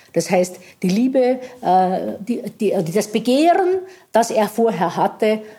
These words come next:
war dann geringer als der Ekel, den er nachher verspürt hat.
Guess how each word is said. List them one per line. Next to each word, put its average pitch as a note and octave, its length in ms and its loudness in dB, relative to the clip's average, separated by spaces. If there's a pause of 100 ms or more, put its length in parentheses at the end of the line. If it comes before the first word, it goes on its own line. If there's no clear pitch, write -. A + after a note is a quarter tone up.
(140)
war E3+ 580 0
dann E3 400 0 (260)
geringer G3+ 720 0
als E3 200 -2
der - 120 -2
Ekel, E3 300 -2
den D3+ 160 -2
er D#3 80 -2
nachher D#3+ 380 -8
verspürt D#3 460 -6
hat. - 260 -14